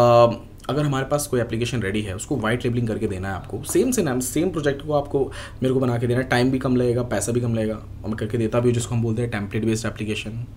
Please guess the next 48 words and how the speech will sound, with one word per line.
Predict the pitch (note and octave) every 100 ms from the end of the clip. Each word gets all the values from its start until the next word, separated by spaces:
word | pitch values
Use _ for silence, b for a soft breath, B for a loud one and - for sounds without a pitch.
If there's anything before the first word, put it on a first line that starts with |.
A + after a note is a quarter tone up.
| - - - - - -
राइट? | D#3+ - - -
हम्म। | G2+ - B B B B B B A#2
No | C3+
additional | G#3 C4 C4 C#3 C3 - C#3+ B2+
expenses, | - G#2+ G2
सही | - A2
बात | A#2+ F#2+ D2
है। |
आपको | D2 - D3
अपने | D3 D3+
टीम | C3 C3+ C#3+
को | D3 C#3+ C#3+
कुछ | C#3+ - B2+
एक्स्ट्रा | - C3+
खर्चा | B2+ A#2+
देना, | B2+ A2+
आपने | C#3 D3+
डेडिकेटेड | E3+ B2 C3+ D3 D3+
टीम | D3
तो | C#3+
रखी | B2 A#2 B2+
नहीं | B2
है, | A#2+ A#2+ B B -
वो | D3+ F#3
सब | G3+ F3+
दु-, | D3+ -
कंपनी | D3 D3 A3
दे-, | C#3+
हम | C3+ G3+
देख | F#3+
रहे | D#3
हैं | E3+
ना, | A#3 -
उनके | C#3 C3
शनिवार, | C#3+ C3 C#3 C3 B2+
रविवार | B2+ B2 B2
का | B2
पैसा | B2 B2+
हम | C3+
दे | E3+
रहे | D#3
हैं | A#2
उनको, | G#2 F#2+
आप | G2+ G#2
थोड़ी | D#3
दे | F3
रहे | A#2
हो। | G2